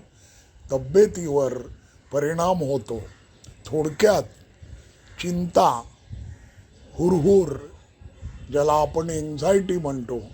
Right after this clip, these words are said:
त्याचा परिणाम तुमच्या एकंदर जीवनावर होत असतो. ताणतणाव जे निर्माण होतात त्यामागे ही कारणं आहेत.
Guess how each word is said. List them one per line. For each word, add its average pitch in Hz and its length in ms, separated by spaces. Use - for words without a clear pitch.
त्याचा 143 400
परिणाम 135 640
तुमच्या 139 580
एकंदर 139 680
जीवनावर 139 800
होत 147 380
असतो. 131 480
ताणतणाव 180 840
जे 165 180
निर्माण 151 500
होतात 135 520
त्यामागे 143 800
ही 190 280
कारणं 143 640
आहेत. 120 320